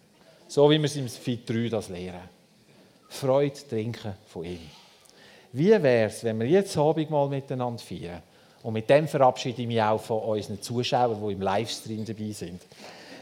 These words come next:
Wie wär's, wenn wir jetzt Abendmahl feiern? Hä? Ich denke alles heute. <laughs>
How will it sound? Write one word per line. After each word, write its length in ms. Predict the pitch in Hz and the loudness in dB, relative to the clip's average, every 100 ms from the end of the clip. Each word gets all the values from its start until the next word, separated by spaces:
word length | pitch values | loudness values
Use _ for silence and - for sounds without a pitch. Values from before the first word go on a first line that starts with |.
| - | 0
Wie 260 | 131 220 | 10 12
wär's, 480 | 165 147 135 110 - - - - - - - | 12 10 10 6 -6 -14 -20 -20 -20 -6 2
wenn 160 | 131 | 4
wir 80 | 127 | 6
jetzt 320 | 143 185 - | 8 8 8
Abendmahl 520 | 143 160 165 151 151 151 | 10 10 8 6 8 8
feiern? 220 | 104 - | 6 8
Hä? 40 | 466 285 | 8 4
Ich 80 | - | 6
denke 400 | 196 160 156 147 | 8 8 6 6
alles 280 | - 208 - | 8 6 6
heute. 480 | 190 - - | 6 8 10
<laughs> 0 | 220 | 10